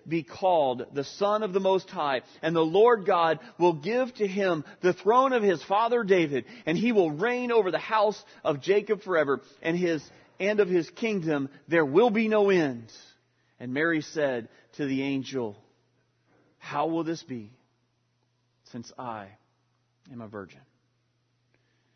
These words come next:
And though she's a, a virgin, she will become pregnant. I wonder if that just, at that moment, she just kinda stopped breathing. Ladies, I want you to think about,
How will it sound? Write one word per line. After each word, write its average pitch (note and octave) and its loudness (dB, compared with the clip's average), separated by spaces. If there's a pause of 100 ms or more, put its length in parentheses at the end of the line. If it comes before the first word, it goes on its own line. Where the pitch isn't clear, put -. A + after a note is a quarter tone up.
(160)
And C#3 -6
though F3+ 4
she's F#3 -6
a, D3+ -2
a D3 -6
virgin, C3+ -6 (960)
she D#3+ -8
will D#3 -4
become D3+ -8
pregnant. C3 -10 (1900)
I C3+ -16
wonder D#3 -4
if B2+ -10
that C#3 -8
just, B2+ -10 (1160)
at - -20
that B2+ -6
moment, A#2+ -8
she - -14
just A#2 -16
kinda A2 -14
stopped A2 -14
breathing. F#2 -18 (1900)
Ladies, C#3+ -2
I D3 -2
want D3 -6
you C#3 -10
to - -18
think D3+ -10
about, A#2+ -4